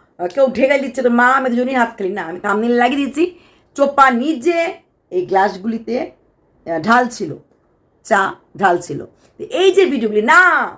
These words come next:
মা মেয়ের দুজনেই হাত ছাড়া ছিল, কিন্তু অন্য কেউ থার্ড পার্টি চা ঢালছিল, এটা একটা সম্পূর্ণ মিথ্যা কথা। চা মোটেই অন্য কেউ ঢালছিল না,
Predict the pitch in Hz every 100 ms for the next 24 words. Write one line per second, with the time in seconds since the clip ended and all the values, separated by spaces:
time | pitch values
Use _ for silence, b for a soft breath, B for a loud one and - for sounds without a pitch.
0 | _ _ _ 170 233 285 311 294 294 226
1 | 254 294 294 269 254 - - 240 226 226
2 | 254 339 381 B B _ 185 180 349 440
3 | - - 269 339 339 320 - 247 226 202
4 | 202 214 214 320 440 - _ _ - 196
5 | 190 156 147 143 - 214 233 240 - b
6 | b - 254 247 302 294 247 240 226 -
7 | 185 - - b b _ - 185 196 -
8 | _ 180 196 247 269 - 202 202 190 190
9 | 185 160 156 175 254